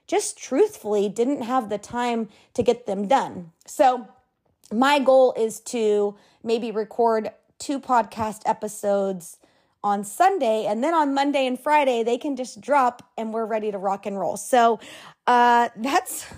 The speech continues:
that's, that's why we didn't get a podcast yesterday, but hopefully it'll help you guys, because I just tried to share with you, like,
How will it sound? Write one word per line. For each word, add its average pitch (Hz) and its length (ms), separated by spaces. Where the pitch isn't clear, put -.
that's, - 380
that's - 300
why 349 260
we 320 120
didn't 320 180
get 320 80
a 330 60
podcast 240 500
yesterday, - 580
but 240 240
hopefully 392 300
it'll 392 140
help 320 200
you 311 80
guys, 226 280
because 240 500
I 247 120
just 349 220
tried 311 360
to 277 80
share 254 300
with 262 160
you, 247 180
like, 214 320